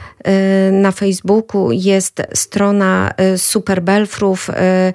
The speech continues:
jest strona internetowa, gdzie, y, ta grupa takich pozytywnych, y,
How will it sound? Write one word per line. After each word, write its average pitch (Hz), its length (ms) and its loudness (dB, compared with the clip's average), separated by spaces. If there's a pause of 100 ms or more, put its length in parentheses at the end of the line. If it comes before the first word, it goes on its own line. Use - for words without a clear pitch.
(340)
jest 190 460 0
strona 208 400 0
internetowa, 190 960 0
gdzie, 190 560 0 (380)
y, 196 240 2
ta 196 140 -2
grupa 247 440 -2
takich 208 480 -6 (240)
pozytywnych, 262 1120 2
y, - 240 -2